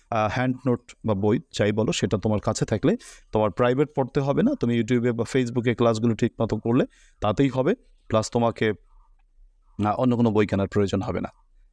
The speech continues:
Anyway, এরপরে রয়েছে, "We read English to him।" আমরা তার প্রতি ইংরেজি পড়ি। তার প্রতি ইংরেজি পড়ি না, আমরা তার কাছে ইংরেজি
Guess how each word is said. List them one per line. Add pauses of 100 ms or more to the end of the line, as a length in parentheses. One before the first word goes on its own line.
Anyway,
এরপরে
রয়েছে, (500)
"We
read
English (120)
to (100)
him।" (440)
আমরা
তার
প্রতি
ইংরেজি
পড়ি। (480)
তার
প্রতি
ইংরেজি
পড়ি
না,
আমরা
তার
কাছে
ইংরেজি